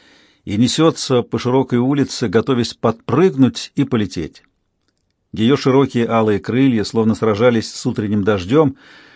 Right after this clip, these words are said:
чтобы поднять ее в воздух. Элис показалось, что драконица становится грациознее,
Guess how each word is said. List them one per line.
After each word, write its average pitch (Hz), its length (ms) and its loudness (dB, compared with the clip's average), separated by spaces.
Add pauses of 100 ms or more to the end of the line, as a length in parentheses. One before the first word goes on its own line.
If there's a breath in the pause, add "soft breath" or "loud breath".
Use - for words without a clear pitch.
(180 soft breath)
чтобы 101 280 -6
поднять 110 420 0
ее 107 140 -2
в 98 60 -6
воздух. 92 480 -4 (1080)
Элис 185 280 2
показалось, 156 500 0
что 135 140 -2
драконица 127 600 0
становится 143 540 0
грациознее, 113 960 -2